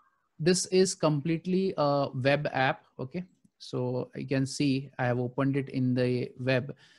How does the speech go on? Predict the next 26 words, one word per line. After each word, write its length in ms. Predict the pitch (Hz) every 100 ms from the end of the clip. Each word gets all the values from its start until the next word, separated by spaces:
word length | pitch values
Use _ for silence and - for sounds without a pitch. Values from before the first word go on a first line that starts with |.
| _ _
So 120 | -
this 160 | 143 151
is 100 | 175
completely 460 | 170 160 170 175
a 80 | 185
web 240 | 156 147 143
app, 260 | 147 - -
but, 340 | 143 143 135 -
uh, 320 | 143 135 135 123 _ _ _ _ _ _ _
if 300 | 160 160 -
you 340 | 165 170 160 147
want, 420 | 139 143 202 214
you 100 | 151
can 280 | 147 160 143
download 420 | 131 123 131 160
it 120 | 165 147
also. 400 | 131 131 185 202
You 120 | 139
can 220 | 139 135
just 300 | 139 160 - 139
go 160 | 135 143
to 260 | 143 147
Google 440 | 127 131 127 151 156
and 240 | 143 135
search 600 | 131 - 135 135 131 - - _ _ _ _ _ _ _ -
Figma 800 | 143 135 135 131 127 127 127